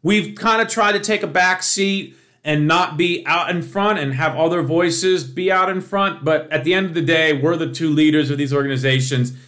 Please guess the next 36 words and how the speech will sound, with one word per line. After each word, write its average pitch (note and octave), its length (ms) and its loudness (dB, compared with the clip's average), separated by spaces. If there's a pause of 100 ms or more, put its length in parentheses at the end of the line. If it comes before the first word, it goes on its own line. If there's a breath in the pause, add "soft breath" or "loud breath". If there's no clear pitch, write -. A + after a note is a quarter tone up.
(140 loud breath)
that C3 80 0
are C3+ 80 4
associated C3+ 580 2
with A#2+ 120 -4
this A#2+ 160 -4
effort, A#2+ 380 -2
and A#2 140 -8
we're C3 180 0
two C3+ 240 -4
old A#2 180 -2
white G2 280 -6
men. D#2+ 100 -20 (880)
We F#3+ 140 2
have D#3+ 200 2
partnered G3 540 0
with F3+ 160 0
a F3+ 60 -4
lot D#3+ 260 0
of C3+ 160 -2
youth G#3 240 -2
groups, - 600 0 (140)
and D3 220 -2
we've C3 180 0
reached E3 320 0
out D#3+ 200 2
to D#3 100 -8
environmental C#3 600 -2
justice F3+ 500 -4
groups F3 380 -4
and A#2+ 80 -12
indigenous D#3+ 560 -4
groups E3+ 340 0
for C3 160 -10
input E3+ 460 -4
and B2+ 100 -6
assistance G3+ 680 -4